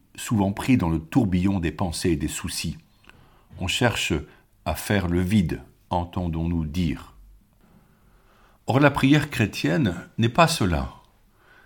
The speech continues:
Elle désire créer un lien, une communion entre soi et Dieu. À l'époque de l'Ancien Testament, Dieu Tout-Puissant et Créateur était craint par les hommes. Les manifestations naturelles, telles le vent ou la tempête, étaient considérées comme une expression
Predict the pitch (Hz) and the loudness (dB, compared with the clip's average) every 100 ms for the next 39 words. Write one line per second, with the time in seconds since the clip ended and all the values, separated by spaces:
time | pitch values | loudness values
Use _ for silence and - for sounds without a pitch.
0 | - _ 104 104 123 165 165 - - 113 | -20 _ -2 4 4 4 2 -2 0 2
1 | - - 101 104 117 87 98 98 - 139 | 0 0 2 4 2 0 -2 -2 2 4
2 | 117 95 87 90 98 92 98 - - 147 | 4 2 0 -2 -6 -8 -8 -6 0 0
3 | 80 - 82 71 73 64 - - _ _ | 0 -4 -4 -4 -4 -6 -10 -20 _ _
4 | _ _ _ - - - 98 104 185 127 | _ _ _ -20 -20 -2 0 4 4 6
5 | 98 98 95 - 127 101 90 - 92 170 | 4 2 0 -2 -4 -4 -4 -2 0 0
6 | 175 - - _ - 104 123 123 123 - | -4 -14 -20 _ -8 -2 0 0 -2 -2
7 | 101 - - 170 160 - - 101 104 101 | -4 -2 -2 -2 -4 -10 -6 -4 -2 -2
8 | 85 92 147 175 165 - - - 123 - | 0 0 0 0 0 -4 -8 -4 -2 -2
9 | - - 151 - 80 76 71 69 64 65 | -2 -2 -2 -2 -4 -4 -4 -6 -8 -12
10 | _ _ _ - - - 104 117 123 120 | _ _ _ -20 -20 -2 2 4 4 2
11 | - 123 - 127 98 - - - 95 92 | 0 -2 0 0 0 -4 -18 -6 -4 -2
12 | 135 156 160 92 90 90 92 90 139 127 | 0 2 2 2 2 2 2 2 4 2
13 | - 87 82 - 117 - 175 165 - - | 0 -4 -4 -2 -4 -2 -2 -4 -6 -4
14 | - 90 - 90 - 101 110 - 87 113 | -2 -4 -2 -6 -4 -2 0 0 0 -2
15 | - 82 - 151 139 | -4 -8 -2 -2 -2